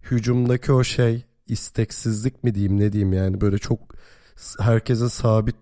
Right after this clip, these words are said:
durduğu, kimsenin kat falan uğraşmadığı, herkesin LeBron'un eline baktığı ya da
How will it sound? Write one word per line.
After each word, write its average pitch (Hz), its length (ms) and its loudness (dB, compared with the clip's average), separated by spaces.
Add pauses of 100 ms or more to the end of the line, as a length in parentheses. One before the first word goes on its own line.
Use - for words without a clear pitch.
durduğu, 113 300 2
kimsenin 113 460 -2
kat - 340 -2
falan 110 280 2
uğraşmadığı, 104 920 0 (340)
herkesin 113 520 0
LeBron'un 110 400 2
eline 104 380 2
baktığı - 360 -2
ya 95 260 -2
da 95 200 -6